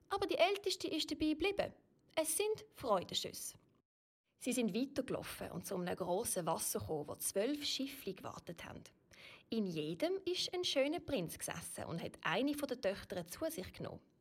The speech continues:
Der Soldat ist zu der Jüngsten ins Boot geklettert. Der Prinz hat sich gewundert,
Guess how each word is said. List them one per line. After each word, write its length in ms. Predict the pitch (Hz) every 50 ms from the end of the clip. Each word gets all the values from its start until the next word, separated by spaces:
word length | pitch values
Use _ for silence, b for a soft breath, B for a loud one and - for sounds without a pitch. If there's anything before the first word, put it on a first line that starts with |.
| _ _ B B B B B B B B B -
Der 100 | 185 180
Soldat 580 | - 175 170 175 170 170 214 262 254 - -
ist 220 | - 226 - - -
zu 80 | 214
der 100 | - 196
Jüngsten 500 | 185 175 180 190 233 226 - - - 185
ins 180 | - 151 160 160
Boot 300 | - 185 151 147 147 -
geklettert. 720 | - - 190 160 151 - - - - 127 - - - - - _ _ _ _ _ _ _
Der 60 | - 160
Prinz 460 | - - - 160 165 185 175 - 208
hat 160 | 202 190 -
sich 120 | - 196
gewundert, 560 | - - 185 202 226 233 226 240 220 202 202